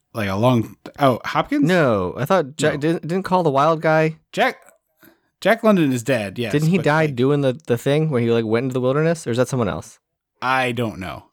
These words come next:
Speaker 1: I don't know the answer. I'm not a big Jack London fan. I'm just, I'm just
Speaker 2: Is he the
Speaker 1: telling
Speaker 2: one that, like,
Speaker 1: story.
Speaker 2: wrote up,
Speaker 1: So
Speaker 2: he
Speaker 1: I
Speaker 2: was
Speaker 1: don't
Speaker 2: like, "I'm going into the wilderness with no food and no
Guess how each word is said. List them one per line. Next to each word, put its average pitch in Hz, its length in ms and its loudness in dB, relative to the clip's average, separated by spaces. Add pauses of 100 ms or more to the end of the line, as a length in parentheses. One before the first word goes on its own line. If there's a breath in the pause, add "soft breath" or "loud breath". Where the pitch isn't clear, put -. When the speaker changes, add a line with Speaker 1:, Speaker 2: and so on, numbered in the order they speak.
(120)
Speaker 1:
I - 60 -12
don't 101 120 -8
know 95 60 -12
the 90 60 -12
answer. 85 280 -12
I'm 151 100 2
not 196 160 6
a 185 60 4
big 170 160 2
Jack 151 240 4
London 101 240 -2
fan. 95 240 -6
I'm 101 100 -4
just, - 340 -8
I'm 107 120 -6
just - 380 -6
Speaker 2:
Is 156 160 0
he 226 100 0
the - 60 -6
Speaker 1:
telling 294 100 2
Speaker 2:
one 240 80 2
that, 226 120 2
like, 214 140 2
Speaker 1:
story. 147 80 -2
Speaker 2:
wrote 175 160 2
up, 170 80 -2
Speaker 1:
So 160 80 0
Speaker 2:
he 160 60 4
Speaker 1:
I - 20 4
Speaker 2:
was 156 140 2
Speaker 1:
don't 165 60 -2
Speaker 2:
like, 151 180 -2
"I'm 143 260 0
going 147 300 2
into 139 160 -2
the 135 80 4
wilderness 135 420 2
with 123 160 -2
no 127 160 2
food 131 460 0
and 117 160 2
no 120 360 0